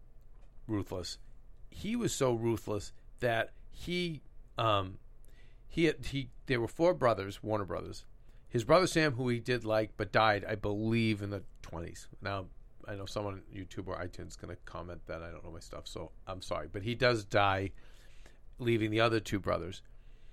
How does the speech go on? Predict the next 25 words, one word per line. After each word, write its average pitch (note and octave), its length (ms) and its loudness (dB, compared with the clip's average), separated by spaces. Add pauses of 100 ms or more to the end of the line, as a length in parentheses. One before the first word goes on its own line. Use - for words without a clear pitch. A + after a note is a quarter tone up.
(400)
And A2 520 4 (300)
what A2 160 2
Jack A#2+ 500 4
ends A2 200 0
up G2 180 -4
doing B2 340 2
is G2 160 -4
convinces A2+ 460 -2
the G#2+ 100 0
other A2 120 2
brothers, G#2 260 -2
"Hey, B2+ 340 2 (320)
let's B2 260 0
sell C3+ 240 4
our A#2 160 8
shares." F#2+ 540 0 (500)
Okay, C#3+ 460 6
he A#2+ 140 -2
talks A#2 300 2
about G#2 120 -4
selling. G#2+ 320 0
Little B2+ 320 2
do A2 100 -6
they G#2 120 0
know A2+ 480 6